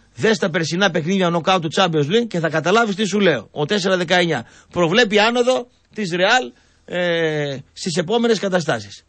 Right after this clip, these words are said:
Μάλιστα. «Καλημέρα, Ραμπ Γκάνερ», λένε την Arsenal. Ο Γκαστόνε Γκάντερ λέγεται. Γκάντερ λέγεται. Θα δω τώρα το βράδυ που θα πάω το Μίκι Μάου, ε, και θα σου πω, Γκάνερ, Γκάντερ,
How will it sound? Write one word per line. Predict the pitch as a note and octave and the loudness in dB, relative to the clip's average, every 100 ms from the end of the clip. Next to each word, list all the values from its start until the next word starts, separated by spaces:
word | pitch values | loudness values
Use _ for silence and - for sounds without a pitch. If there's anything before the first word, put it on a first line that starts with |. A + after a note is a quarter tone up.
| - | -8
Μάλιστα. | C#3 A#2 - _ - - - - | -6 -6 -8 _ -20 -20 -20 -2
«Καλημέρα, | D#3 D#3+ A3 A3 | 2 4 4 4
Ραμπ | G#3 G#3 C#3+ | 4 2 0
Γκάνερ», | D#3+ F3+ G3 G3+ D#3 | 0 2 0 -4 -2
λένε | E3 G3 F#3+ | 0 0 -2
την | E3+ F3 | -2 0
Arsenal. | F#3+ D3+ C3 A2+ G#2 _ | 0 0 -4 -6 -10 _
Ο | C#3 | -4
Γκαστόνε | C#3 C#3+ - G#3 G#3 | -2 -2 0 0 0
Γκάντερ | D3+ F#3 G#3+ E3 D3 | 0 2 2 0 0
λέγεται. | D3 C3+ A2+ F#2+ - _ _ - | 0 0 -4 -10 -20 _ _ -4
Γκάντερ | G#2+ A3+ A3 G#3 | 2 4 4 0
λέγεται. | F3+ F3 D#3+ D3+ D3+ _ _ _ | 0 -2 -4 -8 -14 _ _ _
Θα | - F#3+ | -4 0
δω | A3 | 0
τώρα | G#3+ G3+ | 2 0
το | F3+ F3 | 0 0
βράδυ | G3 F#3 | 2 0
που | D#3+ | -2
θα | E3 D3+ | -4 0
πάω | F3+ C#3 G#2+ _ - | 0 -2 -6 _ -6
το | E3 | -4
Μίκι | F3 D3 | -4 -2
Μάου, | C#3+ G3+ B3+ C4+ _ _ _ _ _ | 2 2 2 -2 _ _ _ _ _
ε, | - D#3 D3+ C#3 C3 B2 B2 G#2 G#2 - _ _ _ | -10 -6 -6 -6 -6 -6 -8 -10 -14 -20 _ _ _
και | - G#3 G#3 | -4 -4 -2
θα | F3 F3+ | -4 -6
σου | E3+ | -8
πω, | D#3+ | -6
Γκάνερ, | A2 G#3 G#3 E3 D#3+ D3+ _ _ _ _ _ _ - | 2 2 2 0 -4 -14 _ _ _ _ _ _ -4
Γκάντερ, | D3 G#3+ G#3 D#3 | 2 2 2 -2